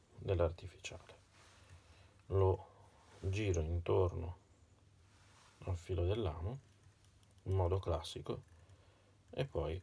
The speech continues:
intorno al gambo dell'amo, creando un piccolo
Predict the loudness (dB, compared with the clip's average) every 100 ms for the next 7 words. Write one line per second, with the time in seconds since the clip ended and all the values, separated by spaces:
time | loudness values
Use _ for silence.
0 | -6 -4 -2 -2 -2 -2 -2 -2 -2 -4
1 | -6 -12 -14 -8 -2 0 0 0 0 -2
2 | -4 -20 -20 -20 -20 -20 -20 -20 -20 -20
3 | -20 -20 -20 -20 -20 -20 -20 -18 -18 -18
4 | -8 -4 -4 -8 -10 -6 -4 -4